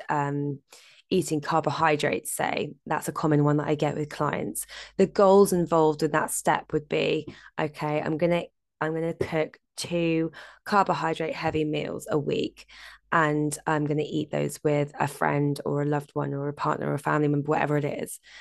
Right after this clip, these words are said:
to make that easier. Or it could be, I'm gonna, you know, eat out once a week at my favorite Italian restaurant, and, um,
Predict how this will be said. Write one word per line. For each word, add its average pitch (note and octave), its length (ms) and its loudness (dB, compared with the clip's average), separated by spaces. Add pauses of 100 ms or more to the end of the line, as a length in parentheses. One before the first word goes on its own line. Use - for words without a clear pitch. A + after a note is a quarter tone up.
(400)
to E3 100 -2
make D3+ 280 -2
that - 280 -4
easier. - 580 -4 (140)
Or D#3 140 -2
it - 100 -12
could D3+ 200 -6
be, D#3 280 2
I'm D3+ 140 0
gonna, D3+ 300 -4 (220)
you D#3+ 120 -4
know, D3 220 -4 (840)
eat G3+ 160 4
out E3 260 2
once D#3 280 0
a C#3+ 60 0
week D3+ 460 0
at - 340 -4
my D#3+ 140 -2
favorite D#3+ 760 0
Italian E3+ 520 -2
restaurant, - 720 -4 (460)
and, D3+ 500 -2 (140)
um, D3+ 420 2